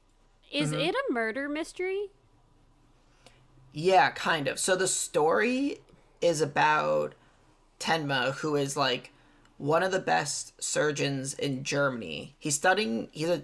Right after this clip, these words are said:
Speaker 2: surgeon in Germany, but he's Japanese. Um,
Speaker 1: Cool.
Speaker 2: and this is in, like,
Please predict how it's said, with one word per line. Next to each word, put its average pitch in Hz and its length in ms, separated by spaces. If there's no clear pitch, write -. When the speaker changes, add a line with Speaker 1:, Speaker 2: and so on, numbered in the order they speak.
Speaker 2:
surgeon 202 400
in 160 80
Germany, 135 320
but 147 160
he's 143 160
Japanese. - 640
Um, 120 360
Speaker 1:
Cool. 98 240
Speaker 2:
and 165 160
this 170 160
is 208 140
in, 214 140
like, 147 520